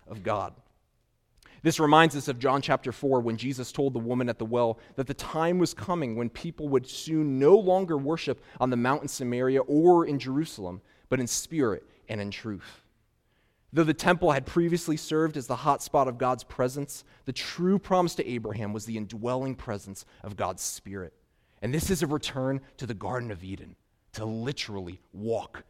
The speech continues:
with God. The beautiful thing about this promise is that it is not only to the Jews as well. Peter states that it is for you and your children and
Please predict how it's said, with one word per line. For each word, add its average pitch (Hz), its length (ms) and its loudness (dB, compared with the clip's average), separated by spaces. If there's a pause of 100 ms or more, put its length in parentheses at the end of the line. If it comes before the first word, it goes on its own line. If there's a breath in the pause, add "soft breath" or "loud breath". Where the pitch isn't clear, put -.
with - 220 -14
God. - 320 -12 (1500 soft breath)
The 156 80 4
beautiful 208 480 6
thing 139 200 0
about 123 180 4
this 127 140 -6
promise 131 360 -2
is 147 100 -8
that 165 160 6
it 175 40 6
is 156 120 2
not 170 220 8
only 185 320 4
to 143 160 -6
the 127 80 -4
Jews 127 340 -4
as 123 140 -12
well. 165 340 -2 (460 soft breath)
Peter 214 180 6
states 208 300 4
that 196 100 6
it 180 40 6
is 170 100 4
for 151 180 0
you 165 560 2 (320)
and 196 500 8
your 165 200 6
children 175 580 -2 (320)
and 202 540 8